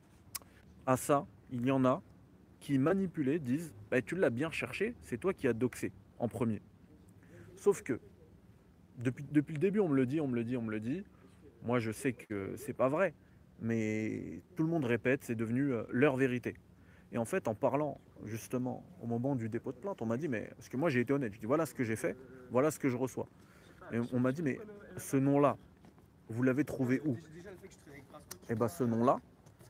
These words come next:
je l'ai tout simplement trouvé sur YouTube. Et donc là, la personne, l'officier qui a pris en, en, qui a pris ma plainte m'a dit, « Mais attendez, vous me dites que vous avez révélé un nom sur YouTube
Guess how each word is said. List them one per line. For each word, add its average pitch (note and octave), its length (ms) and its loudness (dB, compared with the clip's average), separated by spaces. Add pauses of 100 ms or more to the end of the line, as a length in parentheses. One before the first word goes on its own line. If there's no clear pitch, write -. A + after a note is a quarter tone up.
(260)
je A2 160 -2
l'ai A#2 100 4
tout D3 140 -8
simplement C#3+ 540 0 (240)
trouvé C3 420 0 (560)
sur C#3 240 0
YouTube. B2+ 340 0 (1160)
Et B2 60 0
donc B2 180 2
là, D3 200 4 (1000)
la G2+ 120 -2
personne, A2+ 480 -2 (160)
l'officier B2 420 -8
qui G#2 140 -8
a F2+ 40 -6
pris - 160 -14
en, F#2 100 -12 (100)
en, F#2+ 480 -10
qui - 100 -12
a - 40 -10
pris - 160 -10
ma E2 100 -4
plainte F3+ 200 -6
m'a A2 100 -2
dit, « G#2+ 100 -4
Mais G#2 80 -2
attendez, G#2+ 300 -4 (580)
vous A2+ 80 -4
me A2+ 60 0
dites C#3+ 160 -2
que B2+ 100 -2
vous A2 160 0
avez A2+ 140 4
révélé B2 420 0 (460)
un A#2 100 0
nom B2+ 280 2 (1080)
sur C3 300 -2
YouTube B2 400 -4